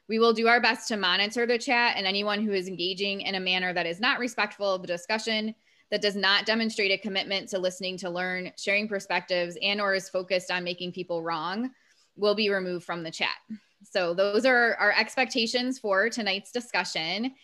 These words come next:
And we also have members of the Do Better Collective joining us live to take in this discussion as well. If we have time,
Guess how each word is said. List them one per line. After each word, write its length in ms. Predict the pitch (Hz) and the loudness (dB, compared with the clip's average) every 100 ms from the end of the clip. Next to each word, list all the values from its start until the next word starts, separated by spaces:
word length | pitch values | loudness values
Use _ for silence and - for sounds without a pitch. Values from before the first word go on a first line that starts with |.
| - - - | -20 -8 2
And 420 | 214 208 208 208 | 4 6 4 2
we 180 | 208 214 | 2 4
also 280 | 214 247 | 4 4
have 320 | 262 233 220 208 | 2 4 4 4
members 400 | 202 208 208 208 | 0 2 2 2
of 120 | 202 | 2
the 120 | 196 | 0
Do 120 | 190 | 0
Better 240 | 190 190 190 | 2 2 2
Collective 520 | - 254 - 262 247 | 0 0 4 2 2
joining 360 | 247 247 247 | 0 0 0
us 160 | 240 240 | -2 -2
live 540 | 226 226 226 226 226 214 - | 0 4 6 4 4 0 -4
to 340 | 208 190 185 175 | -2 0 0 -2
take 280 | - 190 | 0 0
in 180 | 196 190 | 2 0
this 140 | 190 190 | -4 -6
discussion 480 | 196 - 190 202 | -4 -2 -4 -2
as 140 | 185 175 | -6 -2
well. 360 | 165 180 196 - _ _ _ | 0 0 -2 -8 _ _ _
If 160 | 220 226 | 0 2
we 160 | 277 277 | 4 4
have 300 | 240 185 - | 4 0 -4
time, 580 | 349 339 208 185 190 | 2 4 4 2 0